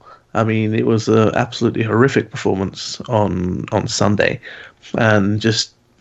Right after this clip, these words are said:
void of, of life. And I think that's a, that's a build-up of many things over the, the last, like, three or four weeks. But, um,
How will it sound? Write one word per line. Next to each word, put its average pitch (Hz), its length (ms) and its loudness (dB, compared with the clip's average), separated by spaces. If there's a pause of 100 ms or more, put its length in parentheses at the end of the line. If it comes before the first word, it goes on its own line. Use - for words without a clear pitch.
(120)
void 117 480 6
of, 107 340 4 (1300)
of 117 220 0
life. 113 360 2
And 110 80 2
I - 20 -2
think - 240 -2
that's - 300 -2
a, 104 240 0
that's - 160 -8
a 113 80 0
build-up 110 400 2
of 113 120 0
many 110 220 0
things 113 340 0
over 110 200 4
the, 107 320 2
the 107 80 2
last, 113 340 4
like, 110 140 2
three 120 220 4
or 113 40 6
four 113 220 4
weeks. - 340 0 (720)
But, 117 460 2 (720)
um, 110 600 0